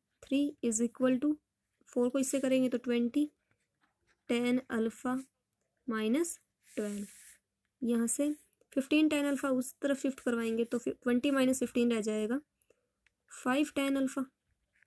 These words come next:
और माइनस ट्वेल्व को इस तरफ शिफ्ट करवाएंगे तो थ्री प्लस ट्वेल्व फ़िफ़्टीन टैन अल्फा यहाँ पे आ जाएगा फ़िफ़्टीन upon में थ्री, सॉरी फ़िफ़्टीन upon में फ़ाइव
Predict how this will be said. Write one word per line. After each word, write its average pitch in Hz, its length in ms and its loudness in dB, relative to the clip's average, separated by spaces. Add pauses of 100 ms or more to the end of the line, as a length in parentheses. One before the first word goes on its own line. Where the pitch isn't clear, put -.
(1080)
और 220 80 2
माइनस 254 320 4
ट्वेल्व 254 200 2
को 269 80 2
इस 262 120 0
तरफ 247 140 -2
शिफ्ट - 200 -6
करवाएंगे 220 400 -4
तो 226 160 -4 (480)
थ्री 269 200 2
प्लस 247 260 -2
ट्वेल्व 214 220 -2
फ़िफ़्टीन 262 420 0 (880)
टैन 247 240 2
अल्फा 269 300 0
यहाँ 233 240 2
पे 247 140 0
आ 226 120 0
जाएगा 220 400 0 (1120)
फ़िफ़्टीन 269 360 2
upon 247 240 2
में 226 180 2
थ्री, 226 300 -2 (1200)
सॉरी 226 160 2
फ़िफ़्टीन 262 360 0
upon 247 200 2
में 240 120 4
फ़ाइव 226 260 -2